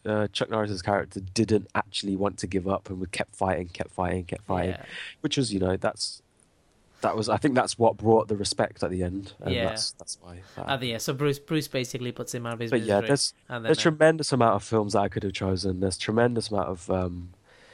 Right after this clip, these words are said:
Speaker 1: fight scenes, but I think in terms of, you know,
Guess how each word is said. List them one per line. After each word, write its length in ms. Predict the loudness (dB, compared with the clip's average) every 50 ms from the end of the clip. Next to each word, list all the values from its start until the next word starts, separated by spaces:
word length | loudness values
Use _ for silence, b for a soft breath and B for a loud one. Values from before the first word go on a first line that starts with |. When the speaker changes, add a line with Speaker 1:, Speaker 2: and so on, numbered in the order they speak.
| b b b
Speaker 1:
fight 300 | -6 -2 0 0 0 0
scenes, 320 | -2 -2 -2 -2 -4 -4
but 240 | 0 0 0 2 2
I 80 | 0 -2
think 600 | -2 2 4 4 4 4 0 -4 _ -10 -10 -10 _ _ -4
in 120 | -4 -2
terms 480 | 0 2 4 4 4 4 2 0 0 2
of, 420 | 2 2 2 0 -2 -8 -16 -20 _ b b b b b b b
you 80 | 4
know, 100 | 4 4